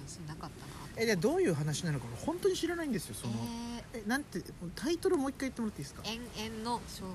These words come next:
Speaker 1: 防隊。え、呼びか-、
Speaker 2: 延々の消防隊。
Speaker 1: 呼-、呼び方違うかもしれないけど。あ、炎、炎の消防隊ね。
Speaker 2: いや、見たことはあるというか、その、
Speaker 1: タイトルを。
Speaker 2: 見かけたことはある。
Speaker 1: はいはいはい。
Speaker 2: なん、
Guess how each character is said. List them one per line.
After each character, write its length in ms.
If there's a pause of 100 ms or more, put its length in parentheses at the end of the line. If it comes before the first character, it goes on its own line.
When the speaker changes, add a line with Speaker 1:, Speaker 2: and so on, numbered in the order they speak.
(100)
Speaker 1:
防 200
隊。 140 (160)
え、 60
呼 80
び 80
か-、 80
Speaker 2:
延 60
々 100
の 20
消 180
防 380
隊。 80
Speaker 1:
呼-、 80
呼 40
び 100
方 160
違 240
う 20
か 80
も 80
し 60
れ 80
な 60
い 40
け 60
ど。 640
あ、 120
炎、 320
炎 160
の 360
消 200
防 60
隊 160
ね。 0
Speaker 2:
い 40
や、 140
見 140
た 140
こ 140
と 120
は 140
あ 40
る 60
と 80
い 20
う 40
か、 60
そ 120
の、 100 (380)
Speaker 1:
タ 80
イ 80
ト 80
ル 60
を。 20
Speaker 2:
見 100
か 120
け 100
た 80
こ 100
と 120
は 80
あ 60
る。 100
Speaker 1:
は 80
い 20
は 80
い 20
は 140
い。 1600
Speaker 2:
な 120
ん、 80